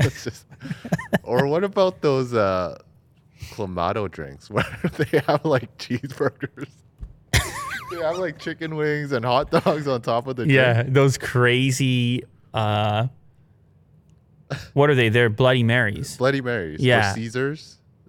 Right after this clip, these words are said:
Speaker 2: A Caesar's a Canadian thing.
Speaker 1: Are they?
Speaker 2: Yeah, that's a
Speaker 1: Okay.
Speaker 2: Canadian twist on a Bloody Mary.
Speaker 1: Well, that's very unhealthy if they <laughs> have a chicken
Speaker 2: Well,
Speaker 1: wing
Speaker 2: yeah,
Speaker 1: and
Speaker 2: but the, no, the way it's normally meant to,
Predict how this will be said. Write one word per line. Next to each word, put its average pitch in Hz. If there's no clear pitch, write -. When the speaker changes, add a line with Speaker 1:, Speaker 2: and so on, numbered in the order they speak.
Speaker 2:
A 139
Caesar's 175
a 131
Canadian 113
thing. 101
Speaker 1:
Are 101
they? 113
Speaker 2:
Yeah, 101
that's 117
a 127
Speaker 1:
Okay. -
Speaker 2:
Canadian 113
twist 110
on 107
a 104
Bloody 107
Mary. 107
Speaker 1:
Well, 113
that's 139
very 101
unhealthy 78
if 80
they 107
<laughs> 113
have -
a 160
chicken -
Speaker 2:
Well, 233
Speaker 1:
wing 214
Speaker 2:
yeah, 226
Speaker 1:
and 147
Speaker 2:
but 165
the, 190
no, 180
the 185
way 240
it's 175
normally 143
meant 120
to, 117